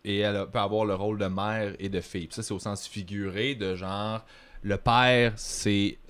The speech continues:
t'es en situation d'autorité, tu prends soin, t'as la responsabilité, t'as comme le fa-, pas le fardeau, mais tu prends la relation sur toi pour tenir ça. Puis quand elle est en position de mère, c'est elle qui fait ça, elle gère plus le couple, puis elle prend soin de l'autre. Fait que quand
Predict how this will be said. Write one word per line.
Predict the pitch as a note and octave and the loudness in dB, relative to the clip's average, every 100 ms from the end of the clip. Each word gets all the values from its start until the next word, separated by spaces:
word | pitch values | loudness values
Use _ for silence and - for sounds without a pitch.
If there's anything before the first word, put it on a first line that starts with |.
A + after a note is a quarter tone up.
| - | -8
t'es | - G2+ | -4 -2
en | F#2+ | -2
situation | - G#2 F#2+ | -2 -4 -2
d'autorité, | G2+ G2 F#2 - B2 | -4 -4 -4 0 0
tu | - | 0
prends | - - F#2+ | -2 0 -2
soin, | - G#2 | -2 -4
t'as | A2+ F2+ | -2 -2
la | E2+ | -2
responsabilité, | F2+ - F2 F2 F2+ E2+ C3 | -4 -6 -4 -2 -2 0 2
t'as | G2 | 4
comme | G#2+ | 4
le | G2 | 2
fa-, | - G2+ - | 2 -4 2
pas | D#3 | 2
le | B2+ | 2
fardeau, | - F#2 F2+ A2 | 0 -4 -2 -2
mais | C#3 F2 - | -2 -8 -12
tu | - | -18
prends | - A2 | -8 0
la | A2 | 2
relation | F#2+ F#2+ - G#2 | 4 2 0 -4
sur | - | -2
toi | A2 G#2+ | 0 0
pour | - F2+ - - - | -2 -10 -14 -20 -4
tenir | G2 F2+ | -2 0
ça. | - D3+ - - - | 2 0 -2 -14 -4
Puis | - | 0
quand | D#3 D#3+ - | 4 4 6
elle | D#3+ | 4
est | C3+ | 4
en | A#2+ | 2
position | B2 A2+ - G#2 | 0 0 0 0
de | |
mère, | G2+ A#2 C3+ | 0 0 0
c'est | - - | -2 0
elle | C3 A#2+ | 2 2
qui | G#2+ | 0
fait | - G2 | -2 0
ça, | - A#2+ - | 2 2 2
elle | F#2 | -2
gère | F2+ G2 G#2 | 0 0 -2
plus | - G#2 | -4 -2
le | F#2+ | 0
couple, | - G2 - | 2 -2 0
puis | |
elle | - | -4
prend | - | -2
soin | F#2+ F#2+ | -2 -2
de | F2+ | 2
l'autre. | B2+ - - - - - - | 0 -2 -14 -20 -20 -20 -6
Fait | - B2 | -2 -2
que | - - | -2 0
quand | F3+ A#3 | 2 0